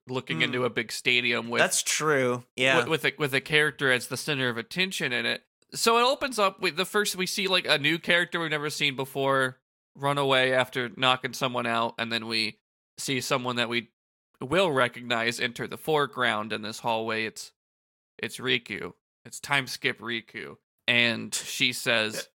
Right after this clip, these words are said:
Speaker 2: <laughs>
Speaker 1: into her
Speaker 2: Sorry, it's just, it's always the whiplash with, I, when you hear it out loud and you think the wrong <laughs> franchise.
Speaker 1: Oh, sure. Yeah, no, it's, it's
Speaker 2: Riku's here.
Speaker 1: Riku is here.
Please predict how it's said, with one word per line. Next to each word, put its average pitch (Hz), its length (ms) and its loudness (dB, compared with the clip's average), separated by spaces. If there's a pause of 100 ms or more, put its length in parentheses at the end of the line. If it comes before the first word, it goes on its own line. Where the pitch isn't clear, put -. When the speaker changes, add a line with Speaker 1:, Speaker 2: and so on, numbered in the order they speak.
(260)
Speaker 2:
<laughs> - 380 -10
Speaker 1:
into 135 200 2
her 135 160 4
Speaker 2:
Sorry, 147 420 4
it's 175 240 0
just, 185 260 0 (300)
it's 151 240 2
always 165 320 4
the 151 100 2
whiplash 131 680 0
with, 127 420 -2
I, 127 140 2 (240)
when 135 180 -2
you 131 100 2
hear 151 220 4
it 143 80 4
out 135 180 4
loud 135 320 4
and 123 120 -6
you 120 100 -4
think 127 240 -6
the 131 140 0 (160)
wrong 123 260 2
<laughs> - 40 -12
franchise. - 680 0
Speaker 1:
Oh, 208 180 6
sure. 120 360 2
Yeah, 120 260 4
no, 127 220 2
it's, 127 200 0
it's 143 280 -2
Speaker 2:
Riku's 175 480 2
here. 123 260 0
Speaker 1:
Riku 233 340 2
is 240 140 2
here. 165 460 2